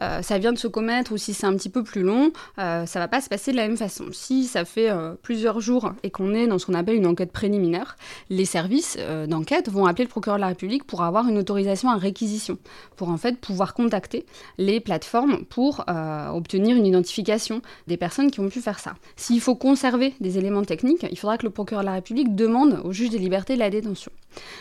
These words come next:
Euh, ça, c'est pour le volet technique. Euh, si vous avez écrit au procureur de la République, ce que vous pouvez faire par courrier, mais ce que vous pouvez aussi faire en vous présentant dans un tribunal, vous êtes censé avoir accès au formulaire,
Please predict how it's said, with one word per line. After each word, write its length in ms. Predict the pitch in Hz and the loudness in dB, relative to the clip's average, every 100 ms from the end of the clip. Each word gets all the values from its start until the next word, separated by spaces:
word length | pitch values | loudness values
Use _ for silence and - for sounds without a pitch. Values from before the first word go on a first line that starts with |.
| - | -10
Euh, 60 | - | -6
ça, 160 | - 262 | 0 0
c'est 140 | 226 | 0
pour 120 | 185 | 2
le 100 | 185 | 2
volet 260 | 180 208 262 | 2 2 2
technique. 560 | 269 226 202 170 - - - - | 0 -2 0 -2 -6 -18 -10 -4
Euh, 40 | |
si 160 | 185 302 | 2 4
vous 140 | 294 | 6
avez 160 | 254 220 | 6 4
écrit 220 | 220 294 | 2 0
au 20 | |
procureur 300 | 269 208 208 | 0 0 0
de 120 | 190 190 | 2 2
la 80 | |
République, 560 | 185 185 185 208 370 202 | 2 0 -2 -2 -2 -4
ce 80 | - | -4
que 40 | |
vous 80 | 202 | -4
pouvez 220 | 175 185 | 0 0
faire 300 | 185 220 208 | 0 -2 -2
par 180 | - 190 | -6 -8
courrier, 300 | 202 214 247 | -4 0 2
mais 80 | 233 | 2
ce 80 | - | 0
que 80 | |
vous 60 | 180 | -8
pouvez 200 | 156 170 226 | -2 -2 -2
aussi 260 | 247 262 | -2 -2
faire 240 | 240 254 254 | 2 0 2
en 60 | |
vous 120 | 190 | 0
présentant 540 | 180 - 247 240 226 233 - | 0 0 2 2 2 -4 0
dans 200 | 185 185 | 2 4
un 60 | |
tribunal, 420 | 180 196 175 220 320 | 2 0 0 4 4
vous 120 | 185 | 2
êtes 120 | 160 | -2
censé 260 | - 202 226 | -4 -2 0
avoir 220 | 202 175 | 0 -2
accès 260 | 175 - | -6 -6
au 40 | 196 | -8
formulaire, 520 | 185 180 175 269 - | -4 -2 -2 -2 -8